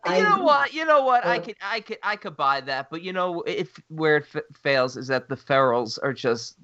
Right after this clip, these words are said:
Speaker 2: the, the makeup on them is just terrible. It's just they look like, uh,
Speaker 1: Oh, really?
Speaker 2: they
Speaker 1: I don't
Speaker 2: look,
Speaker 1: think it's
Speaker 2: they look
Speaker 1: terrible.
Speaker 2: like anorexic vampires.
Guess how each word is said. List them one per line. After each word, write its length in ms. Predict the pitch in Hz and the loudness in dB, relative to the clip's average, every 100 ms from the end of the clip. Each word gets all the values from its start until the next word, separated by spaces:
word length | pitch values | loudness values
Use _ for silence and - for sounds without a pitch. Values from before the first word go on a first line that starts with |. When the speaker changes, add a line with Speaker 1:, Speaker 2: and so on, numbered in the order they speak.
| 151 | -4
Speaker 2:
the, 120 | 135 | -2
the 120 | 139 | 0
makeup 400 | 135 131 127 123 | 2 2 2 2
on 120 | 107 | 2
them 120 | 113 110 | 0 -2
is 100 | 113 | -6
just 200 | 120 - | -10 -4
terrible. 500 | - 110 110 107 123 | 0 2 0 -2 -4
It's 160 | - | -2
just 240 | 147 139 - | -4 -2 2
they 140 | 156 | 2
look 180 | 180 180 | 2 2
like, 320 | 180 175 165 | 4 4 2
uh, 360 | 180 165 165 165 | 4 6 6 6
Speaker 1:
Oh, 340 | 214 175 156 - 254 | 4 2 -2 -10 -6
really? 160 | 330 359 | -2 2
Speaker 2:
they 20 | |
Speaker 1:
I 20 | |
don't 100 | 285 269 | 4 4
Speaker 2:
look, 80 | |
Speaker 1:
think 140 | 165 139 | 2 -4
it's 120 | 131 - - | -10 -20 -4
Speaker 2:
they 100 | 202 | 2
look 160 | 226 247 | 4 6
Speaker 1:
terrible. 60 | 220 | 4
Speaker 2:
like 160 | 190 165 | 2 0
anorexic 580 | 185 185 190 185 175 | 0 0 -2 -4 -8
vampires. 760 | 123 127 147 - 95 98 113 | -4 -4 -4 -8 -14 -14 -16